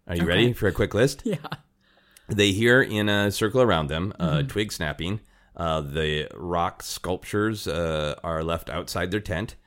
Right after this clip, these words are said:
Speaker 1: Uh, the next night, they hear children laughing or crying, again in a circle.
Speaker 2: Mm-hmm.
Speaker 1: Uh, they come across the, uh, big, uh, space full of all the different scary stick figures.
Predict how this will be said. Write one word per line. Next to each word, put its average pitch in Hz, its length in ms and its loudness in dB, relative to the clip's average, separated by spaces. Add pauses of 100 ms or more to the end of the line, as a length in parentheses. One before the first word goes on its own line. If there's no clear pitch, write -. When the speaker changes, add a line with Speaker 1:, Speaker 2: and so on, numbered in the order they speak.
(280)
Speaker 1:
Uh, 73 680 -4
the 73 120 -6
next 80 220 -8
night, 95 220 -6
they 87 100 -6
hear 82 320 -4
children 92 480 -4
laughing 78 340 -4
or 98 160 -4
crying, 82 440 -4
again 73 340 -6
in 78 140 -6
a - 20 -6
circle. 92 540 -8
Speaker 2:
Mm-hmm. 151 280 -2
Speaker 1:
Uh, 76 320 -2
they 71 280 -4
come 85 180 -6
across 76 460 -6
the, 71 400 -8 (200)
uh, 80 140 -6
big, 73 560 -10
uh, 69 400 -6
space - 380 -6
full 82 200 -6
of 82 120 -2
all 71 260 -4
the 95 80 0
different 92 320 -4
scary 98 240 -4
stick - 260 -8
figures. 80 460 -8